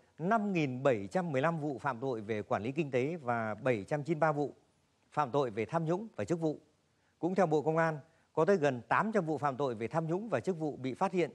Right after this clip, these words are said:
chỉ trong vòng một năm qua, tức là nhiều hơn năm mươi mốt phẩy sáu ba phần trăm so với cùng kỳ năm hai nghìn không trăm hai mươi hai. Tội phạm tham nhũng kinh tế vẫn diễn biến hết sức phức tạp. Hình như nhiều người đang định phạm tội vẫn chưa nhìn thấy những hậu quả từ những cán bộ cấp cao đã chót nhúng chàm,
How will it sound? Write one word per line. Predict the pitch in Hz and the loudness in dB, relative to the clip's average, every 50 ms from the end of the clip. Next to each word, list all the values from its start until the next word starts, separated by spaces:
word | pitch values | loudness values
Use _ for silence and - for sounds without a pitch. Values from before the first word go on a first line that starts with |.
| - | -8
chỉ | - - 110 | -14 -12 -6
trong | - 139 139 131 | -4 -4 -2 0
vòng | 135 120 110 | 0 0 0
một | 117 139 139 | 0 0 2
năm | - 160 156 | 0 0 2
qua, | 147 165 160 160 147 131 - _ _ _ _ _ _ _ _ | 2 2 2 2 -2 -6 -12 _ _ _ _ _ _ _ _
tức | - 311 311 | -2 -2 0
là | 247 175 147 135 | 0 0 2 2
nhiều | 123 123 135 131 120 117 | 2 2 2 2 2 4
hơn | 131 170 170 160 151 151 | 4 4 2 2 2 2
năm | 175 175 | 0 2
mươi | 170 | 2
mốt | 175 220 - | 2 2 2
phẩy | - 120 101 | 0 -4 -8
sáu | 92 - 131 147 | -4 -2 0 2
ba | 180 196 175 | 2 2 2
phần | 156 135 117 | 2 0 0
trăm | 147 160 156 139 127 | 0 0 0 -2 -4
so | - 156 | -6 -6
với | 151 - | -4 -4
cùng | 147 147 131 107 | -2 -2 -2 -2
kỳ | 131 131 113 107 | 0 -2 -2 -2
năm | 95 - - | -4 -4 -4
hai | 143 139 | -4 -4
nghìn | 131 120 104 | -4 -4 -8
không | 92 120 | -6 -4
trăm | 120 143 127 | -4 -2 -2
hai | 139 135 131 | -2 -2 0
mươi | |
hai. | 135 135 131 120 110 - _ _ _ _ _ _ _ _ _ _ _ _ _ | 0 0 -2 -2 -6 -10 _ _ _ _ _ _ _ _ _ _ _ _ _
Tội | - 147 135 | -2 0 2
phạm | 139 151 127 113 - | 2 2 0 0 0
tham | - 170 165 156 | 0 0 2 0
nhũng | 165 190 165 | -2 -2 -2
kinh | 175 175 143 | -2 0 2
tế | 143 131 143 165 208 - _ _ _ _ | 2 2 2 0 -2 -6 _ _ _ _
vẫn | - 120 175 196 202 | 0 0 0 0 0
diễn | 156 175 196 190 165 | -4 -4 -4 -2 -2
biến | 139 147 160 160 | -2 -2 -2 0
hết | 160 208 196 | -2 0 2
sức | - 247 | 2 2
phức | 208 214 185 | 2 0 0
tạp. | - 147 123 110 - - _ _ _ _ _ _ _ _ _ _ - | 0 0 0 -2 -4 -10 _ _ _ _ _ _ _ _ _ _ 2
Hình | 175 190 180 170 | 2 4 4 4
như | 180 208 | 4 4
nhiều | 190 175 165 147 | 6 6 4 4
người | 147 147 143 131 120 | 4 4 2 2 2
đang | 123 156 175 180 175 165 170 170 | 2 0 0 0 0 -2 -4 -4
định | 170 160 147 123 | -2 -2 -2 0
phạm | 123 143 127 | -2 -2 0
tội | 104 143 139 127 110 - _ _ _ _ | 2 0 0 0 -2 -8 _ _ _ _
vẫn | - 123 196 240 254 | -2 0 0 0 0
chưa | 226 - 220 226 | 0 2 4 4
nhìn | 214 185 165 156 131 | 4 4 2 0 0
thấy | 107 - 151 | 0 -2 -2
những | 185 233 220 | 0 0 2
hậu | 180 208 175 139 | 2 2 2 2
quả | 113 151 127 110 98 95 | 2 2 2 2 0 -4
từ | 123 127 | -4 -4
những | 131 143 151 | -4 -4 -2
cán | 131 143 151 185 | 0 0 0 2
bộ | 180 165 131 | 2 0 2
cấp | - 208 185 - | 2 2 2 2
cao | 180 165 156 147 | 0 0 0 -2
đã | 135 151 | -2 -2
chót | 147 - 175 180 | -2 -2 -4 -2
nhúng | 165 156 180 | -2 -2 0
chàm, | 175 170 139 120 104 | 2 2 2 0 -2